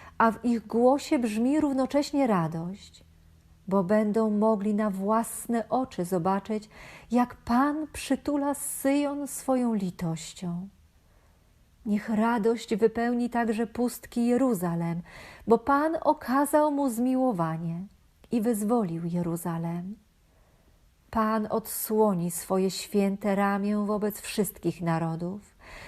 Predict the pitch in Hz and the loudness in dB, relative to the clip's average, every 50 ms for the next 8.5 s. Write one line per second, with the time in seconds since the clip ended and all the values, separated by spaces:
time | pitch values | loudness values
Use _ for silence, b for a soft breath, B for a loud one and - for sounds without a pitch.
0 | B B - - - 339 339 320 - - - - - 330 320 320 - 269 262 277 | B B -8 2 6 6 6 6 4 -2 -12 -2 0 0 0 2 0 0 0 0
1 | 311 302 - 302 277 240 185 180 220 247 269 285 311 285 240 269 277 - - - | 0 -2 0 0 0 0 2 2 2 2 2 0 -2 0 2 0 0 0 -4 -8
2 | - - 247 247 262 254 - - 302 285 294 254 254 226 285 294 247 294 311 330 | -2 0 2 2 2 0 -2 -2 -2 0 0 -2 2 4 4 4 6 4 4 4
3 | 294 196 170 170 170 - 196 185 - 220 190 - 208 202 196 - - 202 180 180 | 2 0 -2 -2 -2 -2 -4 0 0 0 0 2 2 0 0 0 0 0 0 2
4 | 190 180 180 160 160 165 165 160 165 160 - 165 160 165 180 196 - _ _ _ | 0 0 0 -2 0 0 0 0 0 -2 -4 -4 -6 -6 -6 -10 -12 _ _ _
5 | b b b b b b b b b b b b b b b b b b 311 302 | b b b b b b b b b b b b b b b b b b 4 4
6 | 285 - - - 302 294 277 240 202 - - 175 170 165 - - - 170 165 170 | 4 2 2 4 6 6 6 4 2 0 -4 -4 -6 -6 -8 -8 -6 -6 -4 -4
7 | 175 180 196 214 B B B B B B B - 311 311 294 - - - - 226 | -6 -8 -10 -14 B B B B B B B 2 4 4 4 4 0 2 4 4
8 | 190 180 165 156 156 - 185 170 170 202 | 4 4 0 -2 -6 -6 -6 -6 -6 -6